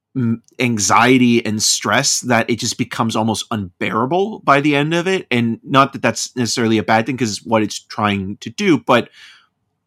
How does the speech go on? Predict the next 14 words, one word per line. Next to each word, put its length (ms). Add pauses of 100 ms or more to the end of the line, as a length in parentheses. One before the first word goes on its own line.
(760)
you 100
can 120
only 180
take 240
so 160
much 240
of 100
that, 160
especially 420
when 160
you 100
have 180
your 160
own 360